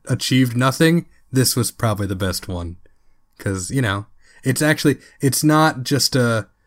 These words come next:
what I felt like is just the product of a brainstorming session. Like, "What would these two characters say?" And if they were alone together? This was like, "Oh, this is a meaningful character moment that, you know,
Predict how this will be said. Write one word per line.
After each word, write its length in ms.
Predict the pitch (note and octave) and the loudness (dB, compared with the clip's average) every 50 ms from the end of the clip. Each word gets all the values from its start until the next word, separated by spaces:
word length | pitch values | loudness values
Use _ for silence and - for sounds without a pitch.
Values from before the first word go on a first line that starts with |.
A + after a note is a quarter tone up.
| _ _ _ _ _ _ _ _ _ _ _ _ _ _ _ _ _ _ _ _ | _ _ _ _ _ _ _ _ _ _ _ _ _ _ _ _ _ _ _ _
what 280 | - C#3+ C3+ C#3 C#3+ | -4 0 2 2 4
I 100 | B2 A#2+ | 4 2
felt 360 | A2 - - C#3 B2 B2 A#2+ G#2+ | 0 0 0 0 2 2 2 0
like 240 | A#2+ A#2 G#2 - | -2 -2 -2 -2
is 200 | - A2 G#2 - | -4 -6 -6 -6
just 220 | - - A#2+ - - | -8 -8 -8 -6 -6
the 60 | G#2 | -8
product 460 | - - - B2 A#2+ A#2+ A2+ - - | -8 -2 0 0 2 2 0 -2 -2
of 80 | A#2+ G2 | -2 -2
a 60 | A2+ | -2
brainstorming 880 | G2 - A2 A2+ A#2 A#2+ A#2 A#2 - - - B2 A2+ A2+ A2 A2 G#2 - | -4 -4 -2 -2 0 0 0 0 0 0 0 -2 -2 -2 -2 -4 -4 -4
session. 360 | - A#2+ A2 - - - G#2+ | -4 -4 -4 -4 -6 -6 -6
Like, 120 | F#2+ F#2 | -8 -8
"What 80 | - D#3+ | -4 -4
would 100 | F3 D3+ | -2 -2
these 160 | D#3+ C#3 - | -2 -4 -2
two 120 | - D3 | -4 -6
characters 520 | - - C#3 C#3+ C#3+ C#3+ C#3 - B2 G#2+ - | -6 -4 -6 -6 -6 -6 -6 -6 -6 -4 -4
say?" 380 | - - B2 D3 E3+ D#3 B2 | -2 -2 0 0 0 2 0
And 180 | G#2+ G2+ G2 G#2 | 0 -2 -4 -6
if 240 | G#2 F2 A2 G#2+ - | -6 -6 -8 -8 -6
they 140 | - B2 B2 | -6 -4 -4
were 180 | B2 A#2+ A#2 | -4 -4 -4
alone 320 | A#2+ A#2 A#2+ C#3+ E3 D#3 B2 | -4 -2 0 0 2 2 2
together? 340 | A2+ G#2 G#2 G#2 F#2+ G#2+ | 0 -2 -4 -6 -4 -6
This 260 | G#2 A2+ C3 - - - | -4 -4 -4 -6 -4 -2
was 360 | C3+ C3+ C3+ C3 B2 - - | -2 0 0 0 0 -2 -2
like, 260 | B2 A#2 A#2 A2+ - - - - - _ _ _ _ - | -2 -4 -4 -6 -10 -16 -20 -20 -20 _ _ _ _ 2
"Oh, 180 | A3 G3 C#3 | 2 4 4
this 240 | C3 F3 G3 F#3 F#3+ | 4 4 2 4 4
is 160 | G3 F3+ E3 | 2 2 4
a 60 | E3+ F3 | 4 4
meaningful 520 | F3 F#3 G3 F#3+ F#3 F3 D3+ - D3+ D3 | 6 8 10 10 8 8 6 4 0 0
character 520 | D3 - E3 E3+ E3+ E3 D3+ - - C#3 | 2 2 4 4 6 4 2 2 0 0
moment 460 | C3 C3 B2+ B2+ B2 A#2+ A2+ G#2+ F2+ - _ _ _ _ _ _ _ _ _ _ _ | 2 2 2 2 2 2 0 -2 -6 -10 _ _ _ _ _ _ _ _ _ _ _
that, 380 | - A2+ A#2+ B2 B2 A#2+ - - | -8 -4 -2 -2 -2 -2 -4 -2
you 120 | B2+ C3+ | -2 0
know, 340 | C3 A#2+ A2+ A2 G#2+ G#2+ - | 0 0 0 -2 -4 -6 -10